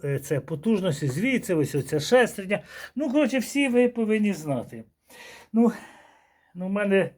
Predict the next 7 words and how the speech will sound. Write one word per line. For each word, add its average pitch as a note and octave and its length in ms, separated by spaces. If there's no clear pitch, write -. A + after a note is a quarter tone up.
сумнів F#3 600
є E3+ 160
до F3 120
с-, - 360
цього F#3+ 340
часу G3+ 480
великий. D#3 600